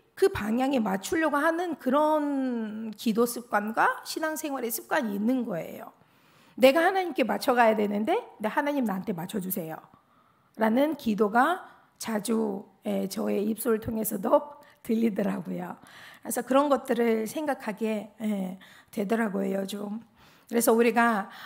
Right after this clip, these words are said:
아, 말세를 살아가는 우리가 정말 고통의 때라는 것을 분명히 알고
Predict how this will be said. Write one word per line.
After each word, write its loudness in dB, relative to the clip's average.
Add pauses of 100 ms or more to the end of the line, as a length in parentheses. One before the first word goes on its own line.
(180)
아, -2
말세를 4
살아가는 2
우리가 0 (1040)
정말 2
고통의 0
때라는 2
것을 0
분명히 2
알고 0